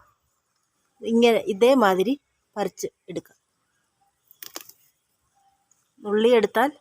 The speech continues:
വീണ്ടും ഇത് നന്നായി വളരുന്ന ഒരു സസ്യമാണ്. എന്നിട്ട് ഇങ്ങനെ നുള്ളി പറിച്ചെടുത്താൽ മതി.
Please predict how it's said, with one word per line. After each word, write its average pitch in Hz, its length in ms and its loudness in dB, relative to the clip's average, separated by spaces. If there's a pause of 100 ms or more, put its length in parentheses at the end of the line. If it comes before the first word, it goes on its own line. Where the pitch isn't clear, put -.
(340)
വീണ്ടും 254 360 4 (380)
ഇത് 247 100 6 (120)
നന്നായി 240 460 4
വളരുന്ന 220 520 4
ഒരു 214 140 0 (1300)
സസ്യമാണ്. 208 640 0 (1160)
എന്നിട്ട് 247 260 -2
ഇങ്ങനെ 233 240 2 (240)
നുള്ളി 214 240 -2
പറിച്ചെടുത്താൽ 190 560 -6
മതി. 156 160 -16